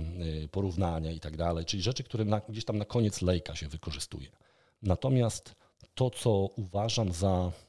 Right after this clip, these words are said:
ważną kompetencję właśnie w tym, y, czasie, kiedy musimy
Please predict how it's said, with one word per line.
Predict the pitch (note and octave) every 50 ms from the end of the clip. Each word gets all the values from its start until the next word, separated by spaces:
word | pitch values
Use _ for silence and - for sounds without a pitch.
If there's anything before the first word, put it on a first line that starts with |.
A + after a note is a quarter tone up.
| _ -
ważną | F#2+ - G2+ G#2+ A#2+ A#2+ A#2+ G#2+
kompetencję | F#2 - G2 E2+ - - - G2 F#2 - - F#2
właśnie | E2+ E2+ E2 - F2+
w | -
tym, | - - A#2+ A2 A2+
y, | G#2+ F#2+ F2+ F2 E2+ E2 E2+ E2 -
czasie, | - G2 F2+ F2 - - D#2+ D2+ F2+ C3+ F3 - - - - _ _ _ _ _
kiedy | - G2+ D#2+ D#2 E2+ E2+ D#2+ E2 E2 D#2+ D#2+ - _ -
musimy | G#2+ F#2+ G2 G2 - - - C#3+ D3 B2+ G2 F2+ E2